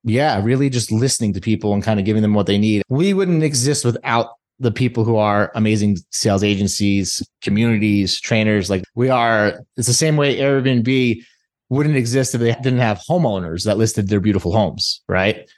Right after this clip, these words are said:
So, you know, there's a boom of all these products and services, and it's confusing for me. And I've been in the industry for ten years, and I don't know everything. So imagine people that are newer, or they're just not, you know, fanatics like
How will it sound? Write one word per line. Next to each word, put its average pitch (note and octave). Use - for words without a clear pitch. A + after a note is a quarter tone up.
So, A#2
you D#3+
know, A2
there's C3+
a B2+
boom F3
of A#2+
all C3
these B2
products C3+
and G#2+
services, B2
and A2
it's G#2+
confusing G#3+
for D#4+
me. F#4
And D#4+
I've D3
been E3
in F3+
the E3+
industry F#3
for D#3
ten F3+
years, D#3
and A#2
I D#3
don't F3
know A2+
everything. A2+
So C#3
imagine D3
people D3+
that C#3
are B2+
newer, C3
or G2+
they're A#2+
just A2+
not, B2
you D3+
know, A2+
fanatics A#2
like G2+